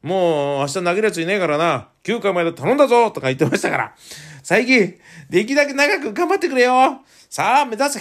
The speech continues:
開幕三連勝。そしてもう去年のお返しのね、開幕九連勝を目指しましょう。頑張れ、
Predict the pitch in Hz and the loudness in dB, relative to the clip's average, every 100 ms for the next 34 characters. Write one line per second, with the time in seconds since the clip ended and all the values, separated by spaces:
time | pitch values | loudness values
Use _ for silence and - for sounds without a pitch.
0 | - - 262 294 294 - 226 302 349 294 | -10 -4 -2 -2 -6 -4 -4 -2 -2 -2
1 | 214 - 190 - 226 208 208 214 208 254 | -4 -8 -12 -8 -8 -4 -4 -4 -2 -4
2 | 262 202 160 156 208 202 185 196 240 254 | -2 -2 -2 -2 0 0 0 -4 -4 -4
3 | - - 196 185 - - 247 294 277 - | -10 -20 -20 -20 -6 0 2 0 -2 -4
4 | 214 320 415 427 427 359 320 330 311 277 | 0 2 2 2 0 0 2 2 0 -2
5 | 294 330 294 294 294 285 285 269 262 254 | -2 -2 -2 0 0 0 2 0 0 -2
6 | 233 254 302 349 | -2 -4 -2 0